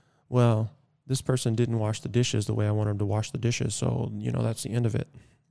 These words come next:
And if you really like this person, you're gonna find a way to make the dishes a non-issue, right? And you just will, right? It's such a minor part of, of your interaction, right?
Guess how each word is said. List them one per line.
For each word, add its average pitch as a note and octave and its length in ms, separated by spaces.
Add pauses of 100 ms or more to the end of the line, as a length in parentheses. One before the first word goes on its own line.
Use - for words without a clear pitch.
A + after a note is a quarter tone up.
And A#2+ 120
if A#2+ 100
you A#2 140
really C#3+ 240
like C3+ 180
this A2+ 120
person, C3+ 300
you're A2 100
gonna G#2 140
find A#2+ 280
a G#2+ 40
way G#2+ 120
to G#2+ 60
make G#2+ 440
the G#2+ 160
dishes G#2+ 380
a G#2 80
non-issue, G2+ 680
right? G2+ 280 (1300)
And A#2+ 240
you A2+ 60
just A2 140
will, A#2+ 400 (260)
right? B2 180
It's A#2 280
such - 260
a G#2+ 140
minor G#2 480
part G#2+ 400
of, G#2 180 (140)
of G#2+ 100
your G2+ 140
interaction, G#2+ 580
right? B2 160